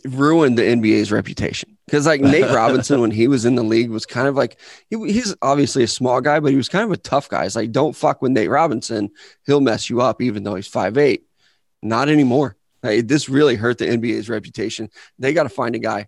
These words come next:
Speaker 1: I don't know if you go get Ron Artest and Jermaine O'Neal and be like, "Hey,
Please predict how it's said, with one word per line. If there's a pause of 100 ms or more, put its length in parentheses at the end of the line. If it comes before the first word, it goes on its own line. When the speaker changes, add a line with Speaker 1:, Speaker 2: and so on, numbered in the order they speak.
Speaker 1:
I
don't
know
if
you
go
get
Ron
Artest
and
Jermaine
O'Neal
and
be
like,
"Hey,